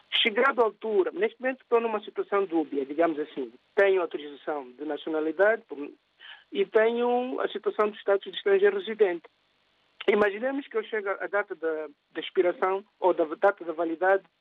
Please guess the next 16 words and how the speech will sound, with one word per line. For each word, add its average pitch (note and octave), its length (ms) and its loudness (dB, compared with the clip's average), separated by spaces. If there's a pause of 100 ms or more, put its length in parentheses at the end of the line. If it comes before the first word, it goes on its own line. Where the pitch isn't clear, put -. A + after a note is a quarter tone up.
do D#3+ 80 -10
término G3+ 300 2
da F3 80 -6
validade E3 420 -6
do E3+ 80 -6
meu E3+ 160 -2
título F#3 260 -10
de E3 80 -8
residência. C#3+ 480 -8 (680)
O - 40 -20
que A#3 80 2
é A#3+ 40 2
que A#3+ 100 -6
eu A#3 60 4
deverei G#3 360 2
fazer D3+ 380 -6